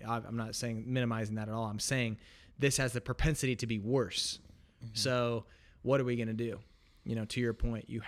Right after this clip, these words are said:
Speaker 1: we have to be vocal. We have to, like, y'all, it, you know, I'm speaking to the person now who's scared, you know, and it's like, I, I get it. I understand. I totally,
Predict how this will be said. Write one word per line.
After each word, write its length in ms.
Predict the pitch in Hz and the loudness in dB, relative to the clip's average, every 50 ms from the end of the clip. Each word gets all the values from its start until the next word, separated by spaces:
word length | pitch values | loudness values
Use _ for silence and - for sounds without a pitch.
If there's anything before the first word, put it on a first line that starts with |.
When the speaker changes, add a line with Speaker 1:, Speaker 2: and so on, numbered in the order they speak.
| - - | -8 -6
Speaker 1:
we 100 | 123 120 | -4 -4
have 320 | 107 - - 120 117 123 - | -4 -4 -4 -4 -4 -6 -6
to 60 | - | -4
be 120 | 127 135 131 | -2 -2 -2
vocal. 400 | 120 123 120 117 113 - 123 117 | 0 0 -2 -2 -2 -2 -4 -4
We 80 | 120 117 | -4 -6
have 320 | 113 - - 127 135 135 - | -6 -4 -2 -2 -2 -2 -2
to, 180 | - 143 135 - - - - - - - - - - | -2 -4 -4 -4 -8 -16 -20 -20 -20 -20 -20 -10 -6
like, 260 | - 127 123 120 - - - - - - | -2 -2 -2 -2 -4 -8 -18 -20 -14 -8
y'all, 360 | - 139 170 180 160 127 - - | -4 -2 0 0 0 -2 -4 -2
it, 240 | - 147 151 - - | -2 -2 -2 -2 -6
you 160 | - 139 147 | -4 -2 0
know, 200 | 147 143 135 131 131 - - - _ _ - - _ _ _ _ _ - - - - - - - _ - - | 0 0 0 -2 -4 -8 -16 -20 _ _ -20 -20 _ _ _ _ _ -20 -20 -20 -20 -20 -20 -20 _ -10 -6
I'm 80 | 139 120 | -4 -2
speaking 320 | - - 151 147 165 147 | 0 0 2 2 2 2
to 60 | 143 | 2
the 60 | 131 | 0
person 380 | 113 - 135 135 127 - 139 127 | 0 0 0 0 2 0 0 0
now 160 | 127 123 123 | 0 0 0
who's 180 | 117 120 110 - | 0 0 0 -2
scared, 500 | - - - 113 107 98 90 85 - - - | -2 -4 -2 -4 -4 -4 -6 -8 -12 -14 -12
you 140 | - - 110 | -8 -4 -4
know, 240 | 107 107 104 107 107 | -2 -2 -2 -2 -2
and 80 | 107 | -2
it's 160 | 107 98 - | -4 -4 -4
like, 220 | 123 113 110 107 - - | -4 -4 -4 -4 -6 -6
I, 180 | 113 123 120 - | -6 -6 -6 -6
I 160 | - 117 117 120 - - | -6 -6 -6 -8 -8 -8
get 180 | - 104 104 107 | -6 -4 -2 -2
it. 240 | 123 131 - - - - | -4 -4 -6 -10 -14 -10
I 140 | - 110 110 | -6 -4 -2
understand. 720 | 110 110 107 - - - 117 107 107 107 107 117 135 156 151 - | -2 -2 -2 -4 -4 -6 -8 -6 -6 -6 -6 -6 -6 -8 -10 -12
I 60 | - | -12
totally, 540 | 107 - - - 135 139 131 131 127 120 113 | -4 -2 0 2 2 2 2 2 0 -2 -4